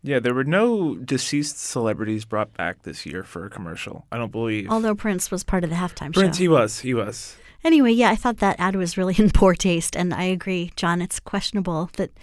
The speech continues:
Speaker 2: the King family would allow the ad and not, like, a creative work that was honoring Martin Luther King's life. So in good news for filmmakers, five of the top ten most watched spots were movie or series trailers.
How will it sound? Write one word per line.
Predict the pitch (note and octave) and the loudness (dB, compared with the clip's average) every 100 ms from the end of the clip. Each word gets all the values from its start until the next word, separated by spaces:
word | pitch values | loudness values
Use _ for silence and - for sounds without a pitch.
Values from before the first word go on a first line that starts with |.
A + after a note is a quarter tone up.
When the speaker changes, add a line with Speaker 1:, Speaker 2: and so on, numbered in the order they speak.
| - - - | -20 -20 -10
Speaker 2:
the | F#3 | -6
King | - G3+ | 0 2
family | G3 F3 F3+ | 2 2 2
would | F3+ F3+ | 0 -2
allow | F#3 E3+ E3 E3 E3 | 0 2 4 2 0
the | G3+ | -2
ad | F3+ F#3+ F3+ E3+ | 2 4 4 0
and | F#3 | 0
not, | F#3 E3+ E3 - - | 2 2 -2 -6 -16
like, | - E3+ | -12 -8
a | F3 | -8
creative | - G3 F#3+ F3+ F3 | -6 -2 0 0 -2
work | E3 E3 | -4 -2
that | E3+ | -4
was | F3+ | -2
honoring | - F#3 F3+ E3+ E3 E3+ - _ | 0 2 2 2 0 -2 -12 _
Martin | G3 F3+ | 0 2
Luther | F#3+ F#3 | 0 -2
King's | F#3 F#3 F3+ | -4 -2 0
life. | F3+ - - - _ _ _ _ _ - | 0 -2 -6 -16 _ _ _ _ _ -6
So | - | 0
in | B3+ A#3 | 2 4
good | C#4 C#4+ | 4 8
news | E4 | 6
for | - F#3 | 6 0
filmmakers, | - D#3+ C3+ - F#3+ - | -2 -2 -2 -2 -2 -2
five | - - G3+ C4+ | -2 4 4 4
of | B3+ G3 | 2 -2
the | F#3 | -2
top | - - A3 - | -2 -2 -4 -4
ten | - A3+ A3 | -2 2 4
most | G#3 G3 - | 4 0 0
watched | F#3 F3+ | 0 0
spots | - - B3+ C4 F#3+ - - - - - | -4 -2 4 4 2 -2 -6 -14 -12 0
were | G#3 | 4
movie | G3 G#3 G#3+ G#3+ | 6 6 4 2
or | - F#3+ | 0 -2
series | - D4+ F4 A3+ | 0 2 4 2
trailers. | - D#3+ C3+ C3 - | 2 0 0 -2 -4